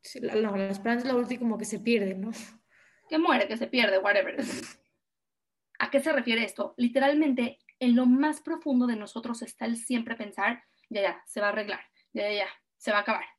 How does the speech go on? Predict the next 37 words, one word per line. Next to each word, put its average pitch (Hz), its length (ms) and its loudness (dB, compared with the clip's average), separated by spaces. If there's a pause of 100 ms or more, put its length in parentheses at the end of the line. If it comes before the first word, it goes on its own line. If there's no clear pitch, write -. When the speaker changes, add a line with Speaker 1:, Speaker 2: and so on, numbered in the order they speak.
(640)
Speaker 2:
Tipo, 247 280 0
está 233 240 -2
en 277 100 2
lo 277 80 4
más 254 200 0
profundo 233 380 -2
de 220 100 -2
nosotros. - 680 -8 (360)
Y 233 120 4
muchas 294 340 4
veces 269 240 -4
caemos 233 640 -2 (100)
tan, 247 440 0 (340)
tan, 254 540 6 (280)
tan 247 160 4
abajo, 240 340 2
y 233 120 2
no 247 120 4
se 269 120 0
los 233 160 0
deseo 226 340 -2
nunca 233 380 4
porque 226 200 -10
es 214 80 -12
lo 226 280 -8
peor, 208 420 0
lo 214 80 -4
he 196 40 -6
vivido 196 280 -8
de - 80 -6
verdad. 185 300 -10 (840)
Cuando 214 320 -8
caes 294 260 2
en 233 140 2
yeush, 220 420 -2
en 233 120 -2
desesperanza, 226 720 -4